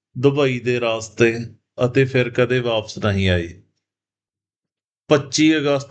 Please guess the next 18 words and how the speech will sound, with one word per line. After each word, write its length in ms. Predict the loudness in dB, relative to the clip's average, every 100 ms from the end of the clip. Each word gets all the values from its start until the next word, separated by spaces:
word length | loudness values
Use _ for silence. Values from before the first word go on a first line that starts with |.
| -4
ਦੋ 300 | 6 6 6
ਹਜ਼ਾਰ 280 | 2 -2 -4
ਬਾਰਾਂ 440 | -2 -2 -2 -2
ਨੂੰ 400 | -4 -6 -8 -12 -20 _ _ _ _
ਉਹ 320 | 0 2 2 -2
ਲਾ-, 380 | -4 -8 -12 -2
ਦੁਬਈ 440 | 4 4 4 0
ਦੇ 180 | -2 -2
ਰਾਸਤੇ 440 | -2 -4 -2 2 4
ਲਾਹੌਰ 420 | 4 0 0 -2
ਜਾਂਦੀ 460 | -4 -4 -4 -4
ਹੈ 420 | -2 -2 -2 -8 _ _ _ _ _ _ -6
ਅਤੇ 220 | -2 -2
ਛੱਬੀ 560 | 0 -2 -2 0 0 0
ਅਤੇ 240 | 0 -2
ਸਤਾਈ 500 | -2 2 4 4 0
ਅਗਸਤ 420 | -2 -4 -6 -2
ਨੂੰ 460 | 0 0 0 -4 -10